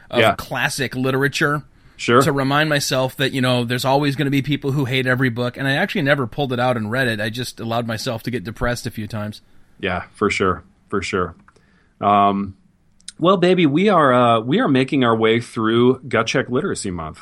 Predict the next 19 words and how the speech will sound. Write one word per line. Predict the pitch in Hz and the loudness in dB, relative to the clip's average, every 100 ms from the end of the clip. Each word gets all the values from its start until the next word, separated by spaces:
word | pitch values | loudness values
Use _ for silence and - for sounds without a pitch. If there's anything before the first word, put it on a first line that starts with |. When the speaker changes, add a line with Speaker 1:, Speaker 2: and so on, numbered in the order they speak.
| - | -18
Speaker 1:
Indeed, | 120 135 131 160 170 | -12 -10 -6 -6 -4
we | 151 | -4
Speaker 2:
Um, | 139 | -4
Speaker 1:
are. | 156 202 147 104 - - - - - | -4 -4 -4 -6 -10 -20 -20 -10 2
Speaker 2:
Where | 185 | 4
are | |
we | 269 202 | 4 4
at | 208 | 4
in | 208 | 2
our | 170 | 0
book | 139 208 - | -2 -6 -8
right | - - | -12 -14
now? | - | -8
Speaker 1:
We | 175 294 | -4 0
are | 247 | 2
on | 180 | 0
chapter | - - 202 - 185 | -2 -4 -4 -4 -6
fifteen, | 139 - 190 - 220 185 113 104 - - | -6 -8 -8 -8 -6 -4 -4 -6 -12 -16
Carhartt. | 240 262 - 113 98 | -8 -6 -4 -4 -6